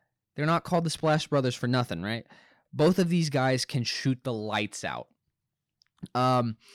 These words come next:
then you have Andre Iguodala, who I don't even think, I don't know if he's retired yet or not. Anyway, uh, Andrew Wiggins, who to me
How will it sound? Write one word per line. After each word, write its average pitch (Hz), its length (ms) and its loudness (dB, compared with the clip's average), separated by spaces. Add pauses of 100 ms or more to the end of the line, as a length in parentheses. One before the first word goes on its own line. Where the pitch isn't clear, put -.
(300)
then 143 100 2
you 151 80 6
have 156 200 4
Andre 151 400 4
Iguodala, 143 580 2
who 110 100 -4
I 110 100 -2
don't 123 440 -6
even 117 360 -6 (120)
think, 117 220 -8 (340)
I 123 80 0
don't 127 80 0
know 127 100 0
if 123 80 -2
he's 117 160 -4
retired 113 400 0
yet 95 140 -2
or 85 40 -6
not. 76 220 -10 (260)
Anyway, 123 320 -2 (240)
uh, 127 220 4
Andrew 156 320 4
Wiggins, 147 500 2
who 131 420 0 (1500)
to 180 140 2
me 175 380 2